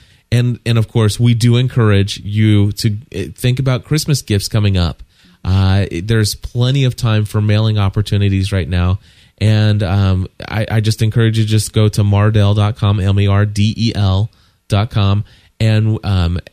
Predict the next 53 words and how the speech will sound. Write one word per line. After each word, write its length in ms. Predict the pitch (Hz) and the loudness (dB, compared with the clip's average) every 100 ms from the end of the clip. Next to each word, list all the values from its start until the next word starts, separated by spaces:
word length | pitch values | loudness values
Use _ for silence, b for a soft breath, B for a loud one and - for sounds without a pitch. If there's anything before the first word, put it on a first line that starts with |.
| _ - | _ -4
add 240 | 113 120 | 0 2
up 200 | 120 - _ _ | 0 -2 _ _
all 200 | - 110 | -2 0
the 100 | 117 | 0
things 340 | 113 123 120 117 | -2 0 0 0
in 80 | 120 | 0
your 80 | |
shopping 380 | 117 127 113 120 | 0 0 0 -2
cart 280 | 117 117 117 | 0 -2 0
there. 360 | 110 110 - - | 0 0 -4 -10
While 400 | 95 104 107 113 | -8 -2 0 2
you're 180 | 127 131 | 0 0
in 140 | 113 | 0
the 80 | 113 | -2
shopping 400 | 107 107 101 104 | 0 -2 -2 -2
cart, 240 | 104 104 101 | -2 -2 -2
there's 140 | 104 | -2
a 60 | 104 | 0
little 160 | 104 | 0
thing 200 | 101 101 | 0 -2
that 80 | 101 | -2
says 240 | - 101 | -2 -4
promo 500 | - - 113 107 92 | -4 -4 -2 0 -2
code. 420 | 92 98 87 92 113 b b b b | -2 -2 0 -2 -4 b b b b
You 160 | 110 117 | 0 0
put 200 | 143 127 | 2 2
in 220 | 120 117 | 2 0
G 260 | 110 117 120 | 0 0 0
S 160 | 123 | -2
P 220 | - 127 117 | -4 -2 0
N, 200 | 95 101 | 0 0
you 80 | |
get 160 | 104 - | -4 -4
ten 240 | - 104 | -2 -2
percent 320 | 107 107 107 98 | 0 -2 0 0
off 200 | 95 - | -2 -2
your 80 | 98 | -4
entire 340 | - 92 95 - | 0 0 0 -4
order. 440 | - 87 82 87 b b b b | -2 0 2 0 b b b b
And 140 | 104 | 0
it 120 | 104 | 0
just 240 | 95 117 - | -2 -2 0
basically, 800 | 117 123 117 113 104 92 - - | -2 -2 -2 0 0 -2 -10 -14
i-, 100 | - - | -16 -4
in 160 | 123 | 0
essence, 340 | 120 127 117 107 | 0 0 -2 -2
what 160 | 113 | -2
you're 100 | 117 | 0
doing 280 | 104 110 117 | 0 2 2
when 100 | 110 | 2
you 80 | 104 | 2
do 140 | 104 | 2
that, 260 | 107 98 | 2 2